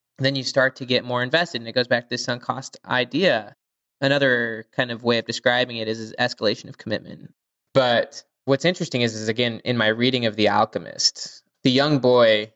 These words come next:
in the story, he's trying to decide if he wants to go and kind of, like, live out his life purpose. And he meets this African king. And so the boy already was told, and he already had this impression that he needs to go to the pyramids in Egypt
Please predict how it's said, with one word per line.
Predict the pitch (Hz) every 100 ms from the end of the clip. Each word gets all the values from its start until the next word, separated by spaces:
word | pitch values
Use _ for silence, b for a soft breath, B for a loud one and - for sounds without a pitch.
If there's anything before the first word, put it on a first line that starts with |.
| _
in | 127
the | 110
story, | - 135 131 123 110
he's | 113 120
trying | - 143 127
to |
decide | 117 - 117 113
if |
he | -
wants | 117 110 -
to | 117
go | 113 110
and | 107 110
kind | 117
of, | 113
like, | 110 107
live | 120 117
out | 104 104
his | 120 113 104 107 - - _ _ _
life | 120 110 110 _ _ _ _ _ -
purpose. | 120 - 80 - - - _ _ -
And | 123
he | 120
meets | 135 147 -
this | 123 117 - _ _
African | 117 123 131 - 117
king. | - 110 90 90 _ _ _ _
And | 139 131
so |
the | 143
boy | 147 185 180
already | 147 131 117
was | 110 -
told, | _ 139 123 113 110 _ -
and | 131
he | 120
already | 123 123
had | 117 113 110
this | 110 117
impression | 113 120 120 - 110
that | -
he | 127
needs | 127 123
to | 131
go | 120 110
to | 110 127 113
the | 123
pyramids | - 123 117 110
in |
Egypt | 107 107 85 -